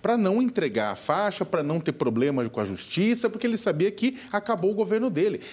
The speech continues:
Agora, você tem seguidores dele que o, absorveram tanta informação passada por ele de que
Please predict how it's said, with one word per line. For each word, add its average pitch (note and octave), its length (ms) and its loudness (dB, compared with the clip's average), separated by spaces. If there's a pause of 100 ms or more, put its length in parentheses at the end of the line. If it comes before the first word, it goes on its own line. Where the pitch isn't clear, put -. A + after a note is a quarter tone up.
Agora, B3+ 280 0
você B3+ 120 -4
tem A#3+ 160 0
seguidores A#3+ 580 0
dele D#3+ 160 0
que E3+ 420 -2
o, D#3 280 0
absorveram E3+ 760 0 (180)
tanta F#4 360 0
informação D#3+ 720 0 (420)
passada C#4 480 0
por A3 220 2
ele E3+ 240 2
de C3 140 -4
que - 260 -2